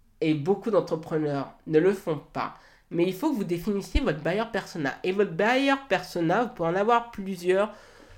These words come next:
selon les services que vous proposez. Moi, j'en ai deux parce que je propose deux types de services. Il y a un service sur lequel, en fait, je ne propose qu'aux C E O et aux dirigeants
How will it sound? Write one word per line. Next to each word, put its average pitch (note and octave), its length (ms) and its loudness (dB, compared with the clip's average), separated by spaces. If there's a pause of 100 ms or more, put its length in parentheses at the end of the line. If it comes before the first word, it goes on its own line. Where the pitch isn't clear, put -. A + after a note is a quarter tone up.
(160)
selon D4+ 800 2
les G3+ 140 4
services A3+ 600 0
que - 120 -4
vous G3 400 -4 (100)
proposez. G3 800 4
Moi, F3 240 4
j'en C#3+ 280 2
ai C3+ 220 2 (160)
deux E3+ 500 6
parce - 200 -6
que E3 180 -2
je C#3 200 -6
propose D#3 640 -2
deux D#3+ 280 0
types G#3 220 -8
de F3 100 2
services. D3+ 460 -6 (960)
Il C#3 80 2
y C3+ 60 6
a C#3+ 180 0
un G3+ 80 4
service G3 640 -2 (460)
sur D#3 120 0
lequel, D#3+ 360 4
en D3 80 2
fait, D#3+ 180 0
je D3+ 140 -4
ne C3+ 60 0
propose C#3+ 520 -6
qu'aux D#3 420 -2 (400)
C G#3+ 600 0
E D#3+ 40 4
O E3 360 -4
et C#3+ 120 -8
aux C#3+ 80 -4
dirigeants D#3+ 760 -6